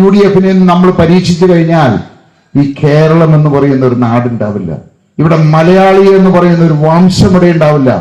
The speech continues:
തലയ്ക്കകത്ത് എന്തെങ്കിലും ഉള്ളവനൊക്കെ ഈ നാട് വിട്ടിരിക്കും. ഇപ്പൊ തന്നെ അറിയാം, മൂന്ന് ലക്ഷം കുട്ടികളാ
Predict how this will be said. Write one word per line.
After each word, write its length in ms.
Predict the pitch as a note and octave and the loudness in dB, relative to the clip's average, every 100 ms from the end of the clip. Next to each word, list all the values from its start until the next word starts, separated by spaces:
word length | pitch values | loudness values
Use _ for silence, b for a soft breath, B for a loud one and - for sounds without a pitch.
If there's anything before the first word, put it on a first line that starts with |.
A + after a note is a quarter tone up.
| - - - | -10 -20 -10
തലയ്ക്കകത്ത് 640 | C#3+ D#3+ D3+ E3 D#3 D3+ D3 | -6 -4 -2 -2 -2 -2 -2
എന്തെങ്കിലും 400 | D3 D3+ D#3 D3 C#3 | 0 -2 0 0 0
ഉള്ളവനൊക്കെ 400 | C#3+ C#3 C3+ C3+ | 0 -2 -4 -4
ഈ 40 | A#2 A#2+ | -2 -2
നാട് 220 | C#3 D3+ | 0 0
വിട്ടിരിക്കും. 460 | C#3 - B2 B2 B2 - - - D3 | -2 -2 -2 0 -2 -4 -12 -6 -2
ഇപ്പൊ 140 | - F3 | -2 0
തന്നെ 160 | E3+ E3 | -2 -2
അറിയാം, 220 | D#3 D3 C#3+ | -4 -4 -4
മൂന്ന് 220 | E3 G3 F#3+ | -2 0 2
ലക്ഷം 260 | F3+ - E3+ C#3+ | 0 -2 -2 -2
കുട്ടികളാ 360 | D#3+ D#3 D3+ | -4 -2 -2